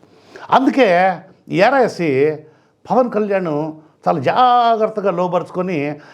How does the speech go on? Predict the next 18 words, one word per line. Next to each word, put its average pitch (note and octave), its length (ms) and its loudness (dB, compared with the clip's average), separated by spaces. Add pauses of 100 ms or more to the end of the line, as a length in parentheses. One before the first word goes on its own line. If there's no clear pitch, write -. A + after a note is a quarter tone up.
(160)
ఎట్లా A#3+ 320 -2
ఇరికిచ్చాడో B3+ 640 2
కానీ A3+ 160 -2
బ్రహ్మాండంగా A#3 760 0
ఇరికిచ్చాడు F#3 760 -2 (260)
పవన్ D#3+ 200 2
కళ్యాణ్ని. G#2+ 440 -4 (460)
అయినా D4 380 4
సరిపోయేట్లేదు A3+ 880 -2
బలం. E3 360 -2 (520)
దాంతోటి A#3 560 0 (1300)
ఇక C#3+ 120 0
బీజేపీ, F3+ 800 0 (240)
బీజేపీ C4+ 540 -2
అంటే C4 200 0
ఇది A#3 100 -2
ఎట్లాంటి A#3+ 400 -2
బీజేపీ? B3+ 720 -4